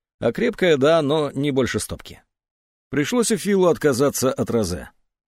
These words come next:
Хотелось хорошего, выдержанного, того самого, из Венеции, а не разливного. «Вернемся к группе, которую я вела», — вновь заговорила Амалия.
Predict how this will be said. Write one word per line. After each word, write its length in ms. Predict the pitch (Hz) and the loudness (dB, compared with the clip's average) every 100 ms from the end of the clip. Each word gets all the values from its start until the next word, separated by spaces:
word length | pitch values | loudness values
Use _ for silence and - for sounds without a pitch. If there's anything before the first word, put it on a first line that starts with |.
| _ - | _ -4
Хотелось 440 | 104 147 131 117 | -2 2 0 0
хорошего, 480 | 107 123 135 127 117 | 0 0 0 0 0
выдержанного, 680 | 92 127 120 104 113 110 104 | 0 0 0 0 0 0 0
того 260 | 92 107 | 0 -2
самого, 580 | - 156 139 92 76 - - | 0 0 0 -2 -6 -14 -10
из 200 | 87 85 | -8 -4
Венеции, 600 | 101 135 135 - 69 - _ | 0 0 -2 -6 -10 -20 _
а 140 | - | -8
не 100 | 80 | -2
разливного. 640 | 107 95 98 85 78 - - _ _ _ _ _ _ - | 0 0 0 -2 -6 -14 -20 _ _ _ _ _ _ 0
«Вернемся 480 | 117 165 226 202 | 2 4 2 2
к 60 | 185 | 0
группе, 300 | 175 226 170 | 0 0 0
которую 480 | 160 160 170 156 143 | 0 -2 0 2 2
я 140 | 139 | 2
вела», — 440 | 127 131 160 110 - | 2 2 2 0 -4
вновь 300 | 85 98 95 | -6 -2 -2
заговорила 520 | 90 101 98 98 92 - | 0 0 2 2 0 -2
Амалия. 480 | 95 87 76 - | -4 -4 -8 -14